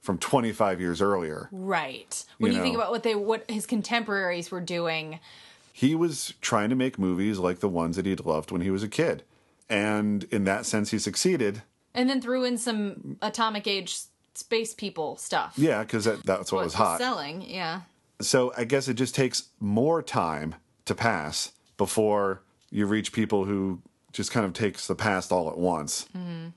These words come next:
Speaker 1: who can take your movie and then add it to the lexicon of all the other Bela Lugosi movies, even though the time in between the two were so far apart.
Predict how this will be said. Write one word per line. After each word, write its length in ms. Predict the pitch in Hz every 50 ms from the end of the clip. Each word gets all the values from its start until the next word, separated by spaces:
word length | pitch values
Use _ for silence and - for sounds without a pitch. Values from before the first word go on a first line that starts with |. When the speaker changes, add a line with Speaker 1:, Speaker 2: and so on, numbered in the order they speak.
| _ _ _ -
Speaker 1:
who 140 | - 110 98
can 160 | - 98 92
take 240 | - - 107 98 87
your 140 | 98 95 90
movie 440 | 92 95 98 90 87 95 87 90 -
and 140 | 113 98
then 160 | 98 92 92 95 -
add 240 | 113 107 110 110 110
it 100 | 95 -
to 100 | - 87
the 80 | 87
lexicon 680 | 85 85 82 78 - - 80 - 95 82 80 80 80 - - _ _ _ _
of 140 | - 98 92
all 140 | 98 90 87
the 140 | 85 95 92
other 220 | 92 90 87 87
Bela 300 | 80 87 90 87 85 85 82 82
Lugosi 320 | 80 85 82 80 - - 85
movies, 380 | 82 82 78 80 78 78 - - _ _ _ _ -
even 260 | 113 107 98 95 95
though 140 | 90 90 87
the 240 | 85 - - 101 92
time 320 | - - 113 104 98 95 95
in 80 | 90
between 320 | - 87 - - 101 92 85
the 80 | 82
two 180 | 80 - 92 82
were 160 | 78 82 80
so 200 | - - 90 82
far 180 | - - 82 73
apart. 340 | 73 - 85 78 71 -